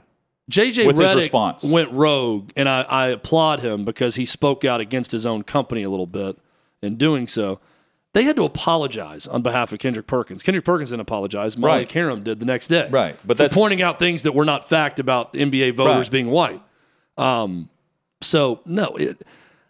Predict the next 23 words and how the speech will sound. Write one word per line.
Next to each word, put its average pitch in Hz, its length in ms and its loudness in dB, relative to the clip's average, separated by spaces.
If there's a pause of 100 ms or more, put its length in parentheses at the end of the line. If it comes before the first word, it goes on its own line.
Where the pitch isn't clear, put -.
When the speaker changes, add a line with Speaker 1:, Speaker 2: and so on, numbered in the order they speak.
(140)
Speaker 1:
I 240 160 2
do 214 240 0
not 196 260 2
believe 143 580 0
this 139 240 0
is, 123 360 2
uh, 110 300 -2 (640)
here's 247 320 2
the 196 180 0
E 185 120 4
S 165 120 0
P 151 220 2
N 139 100 -2
culture 135 420 -2
problem. 73 460 -10
The 143 180 -2
E 262 60 4
S 233 120 0
P 208 120 -2
N 160 100 -2
culture 175 340 2
problem 120 380 0
is 98 400 -2